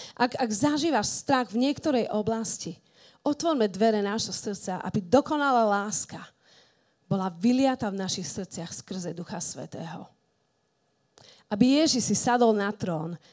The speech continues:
v tej oblasti. E, čítala som, alebo počula som jeden citát od, od, e, od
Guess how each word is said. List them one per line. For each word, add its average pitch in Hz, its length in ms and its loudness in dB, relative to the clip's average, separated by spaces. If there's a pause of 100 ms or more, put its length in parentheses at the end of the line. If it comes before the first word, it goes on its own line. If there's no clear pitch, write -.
(100)
v - 80 -12
tej 240 240 4
oblasti. 214 540 2
E, - 500 -4
čítala 269 400 4
som, 240 160 0
alebo 208 160 2
počula 240 480 4
som 214 240 -8
jeden 208 400 -10
citát 220 480 -14
od, 185 160 -14 (720)
od, 196 240 -6
e, 196 160 4 (720)
od 202 280 4